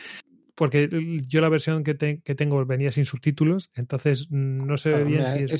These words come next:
Speaker 2: eso, eso es importante porque, porque en la película hay muchos trozos que se habla en pastún.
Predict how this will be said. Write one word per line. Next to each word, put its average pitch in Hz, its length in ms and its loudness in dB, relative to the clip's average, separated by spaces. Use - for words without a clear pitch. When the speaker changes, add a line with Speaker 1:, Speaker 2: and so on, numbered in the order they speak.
Speaker 2:
eso, - 20 -10
eso 175 220 0
es 175 120 -2
importante 147 600 4
porque, 123 480 4
porque 127 260 2
en 127 60 4
la 123 140 0
película 160 840 0
hay 147 180 2
muchos 143 560 2
trozos 143 400 0
que 131 120 -2
se 131 140 -2
habla 143 380 2
en 123 200 2
pastún. 110 640 -2